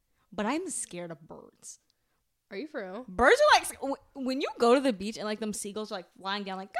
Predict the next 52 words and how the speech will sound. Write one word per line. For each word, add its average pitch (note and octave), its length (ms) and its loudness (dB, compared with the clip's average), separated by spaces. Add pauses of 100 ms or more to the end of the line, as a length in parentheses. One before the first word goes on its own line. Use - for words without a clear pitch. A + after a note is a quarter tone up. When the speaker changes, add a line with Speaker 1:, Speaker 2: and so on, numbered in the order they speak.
(120)
Speaker 1:
"Ah, E5+ 100 -2
ah," - 160 2
Speaker 2:
They D#4+ 160 12
Speaker 1:
like, D4 80 2
flying C4+ 280 4
Speaker 2:
literally, E4 160 2
Speaker 1:
down G#3+ 180 4
Speaker 2:
if A#3+ 60 0
Speaker 1:
at B3+ 60 -8
you, D4 100 4
Speaker 2:
you G#3 60 4
Speaker 1:
they're G3 100 0
Speaker 2:
walk F#3+ 260 10
and - 0 -
you G3+ 80 2
Speaker 1:
terrifying. A#3 480 0
Speaker 2:
run G3+ 260 -2
towards G3 320 -4
them, A3+ 200 0
they E3+ 120 0
move. F3 500 -4
Like, E3+ 220 -8
they F#3 120 2
don't F#3+ 400 -2 (180)
do F3 140 -6
Speaker 1:
Okay, C#4 180 0
Speaker 2:
anything. B3+ 140 2
Speaker 1:
sometimes B3+ 380 0
dogs G3+ 240 2
do G3 80 -4
that F#3 80 -6
too. F3+ 200 -10
No, F#3+ 200 -2
dogs A3 340 4
will G3 160 -8
square F3 240 -10
up E3+ 120 -12
on - 140 -18
you. - 140 -20 (120)
Speaker 2:
Yeah. G#3 360 -8 (340)
Speaker 1:
<laughs> - 560 -16
Speaker 2:
D-, G3+ 160 -14
you D4 200 2
can G4 240 4
get F#4 200 8
killed D4 340 2
by C4+ 120 8
a B3+ 200 6
dog, G#3+ 500 4
Speaker 1:
Yeah, B3 200 0
Speaker 2:
man. G3 80 0
Speaker 1:
but C4+ 120 0